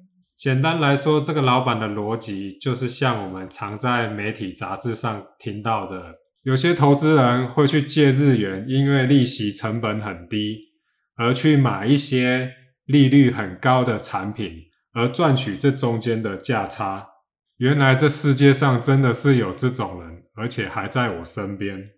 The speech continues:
但前提下，这些人都是信用额度很大，财力证明也相当的雄厚，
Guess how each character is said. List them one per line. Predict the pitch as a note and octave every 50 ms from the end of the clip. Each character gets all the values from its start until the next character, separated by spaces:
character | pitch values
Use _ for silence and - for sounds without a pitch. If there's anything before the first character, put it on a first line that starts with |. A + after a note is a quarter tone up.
| _ _ _ _ _ _ _
但 | - D3 D3 C#3 C3
前 | C3 - C3+ B2+ A#2+ B2
提 | B2 B2 A#2
下， | A#2 A#2 C#3+ C3+ B2+ A#2 A2 -
这 | - - C#3+
些 | C3+ C3+ - C3+ B2+ B2 B2+
人 | B2 A2 G2+ G2 G2 G2+ G2+ - -
都 | C3 B2 A#2+
是 | A#2+ - C#3 B2+ B2 A2+ G#2 F#2+ F2+ - -
信 | - - - - D3 C#3 B2+ B2
用 | C3 C3+ B2 A#2
额 | G2+ G2 G2+
度 | G2+ - C3+ B2+ A2+ G#2
很 | - - G2 E2 D#2+ D#2+ -
大， | A#2+ A2+ G#2 F#2 E2 D2+ - - _ _ _ _ _ _ _ _ _ _
财 | - - - A#2+ A#2+ C3
力 | C#3 D#3 D3 C#3
证 | C#3+ D#3 D3+ C#3 B2+
明 | A#2+ A2 G#2+ G#2+ G#2+ G#2+
也 | G#2 G2+ G2
相 | F#2 - - C3 B2+ C3
当 | B2+ C3 C3 C3
的 | B2 A2+ G#2+
雄 | G2+ - - - G2 F#2+ G2
厚， | - B2 A#2+ A2+ F#2+ E2+ -